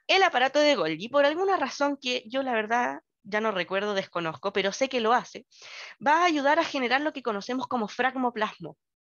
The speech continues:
¿sí? Que es el fragmoplasto. A diferencia del animal que hace desde afuera hacia dentro, la célula vegetal con la pared celular va a hacerlo desde adentro hacia afuera. Desde adentro vamos a generar este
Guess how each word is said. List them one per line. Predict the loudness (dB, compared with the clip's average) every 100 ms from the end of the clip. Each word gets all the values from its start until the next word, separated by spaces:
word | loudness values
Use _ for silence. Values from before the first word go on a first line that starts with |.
| _
¿sí? | -12 -8 -8 _ _ _ _ -20 -20 _
Que | 0
es | 0
el | 2
fragmoplasto. | 0 -2 -2 -4 -8 -12 _ -20 -18 -4
A | -2
diferencia | 0 2 2 2 2
del | 2
animal | 2 2 0 0
que | 0 2
hace | 2 -2 -4
desde | -2 -4
afuera | -2 2 4 2
hacia | 0 -6 -6 -10 -10 _ _
dentro, | 0 0 -2 -14 _ _ -20 -10 -4
la | -2
célula | 2 2
vegetal | 2 -2 0 0 0 -6 -4
con | -2 -2
la | 0
pared | 0 -2
celular | -4 -2 -2 0 2
va | 4
a | 4
hacerlo | 0 -2 -2 0
desde | -2 -4 -4
adentro | -2 -4 -6 -8 -10 -4
hacia | -2 0 0
afuera. | 2 0 -2 -14 _ _ _ _ -12 -4
Desde | 0 2
adentro | 2 2 4
vamos | 4 4
a | 0
generar | -2 0 0
este | -2 -4